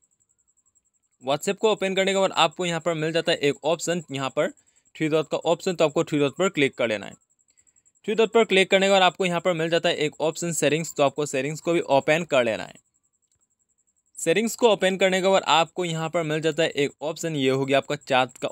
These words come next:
ऑप्शन, तो आपको चैट्स को ओपन कर लेना है। चैट्स को ओपन करने के बाद स्क्रॉल डाउन करके नीचे आना है। नीचे पर आप देख सकते हैं यहाँ पर दिया हुआ है चैट हिस्ट्री का ऑप्शन, तो आपको वहाँ पर भी क्लिक कर लेना है। यहाँ पर क्लिक करने के बाद आपको यहाँ पर चार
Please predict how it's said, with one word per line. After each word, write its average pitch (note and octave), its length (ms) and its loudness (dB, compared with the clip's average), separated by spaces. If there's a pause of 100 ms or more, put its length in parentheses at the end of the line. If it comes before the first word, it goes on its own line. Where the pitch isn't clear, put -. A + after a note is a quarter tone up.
ऑप्शन, E3 300 -6
तो D3+ 100 0
आपको C#3 200 -2
चैट्स B2+ 480 -4
को - 240 -2
ओपन D3 440 -4
कर B2+ 120 2
लेना G#2 180 -4
है। - 100 -14 (1900)
चैट्स F3+ 280 -2
को G#3+ 160 4
ओपन G3 240 0
करने F#3+ 160 2
के F#3+ 60 0
बाद F#3+ 200 4
स्क्रॉल D#3+ 380 -4
डाउन E3+ 180 0
करके F3+ 260 -2
नीचे D3 260 -2
आना E3+ 200 2
है। E3+ 180 2
नीचे D3 260 -2
पर F3+ 160 2
आप E3 140 6
देख C#3 360 -4
सकते - 180 -6
हैं D#3+ 100 -4
यहाँ D3+ 280 -2
पर F3+ 120 -6
दिया C3+ 160 0
हुआ C#3 120 0
है D#3 80 -2
चैट C3+ 340 -4 (360)
हिस्ट्री D#3+ 360 -4
का D3 80 -4 (120)
ऑप्शन, F3+ 320 0
तो C3+ 120 -2
आपको C#3 240 -2
वहाँ C#3 180 -2
पर D3 140 -2
भी F#3+ 140 0
क्लिक E3 400 -4
कर C3 100 -8
लेना G#2+ 180 -6
है। - 220 -18 (920)
यहाँ F#3+ 120 0
पर A3+ 160 4
क्लिक G3 260 2
करने G3 160 2
के G3+ 60 2
बाद G3 100 6
आपको F#3 220 4
यहाँ F3 200 2
पर F#3 140 0
चार D3+ 240 4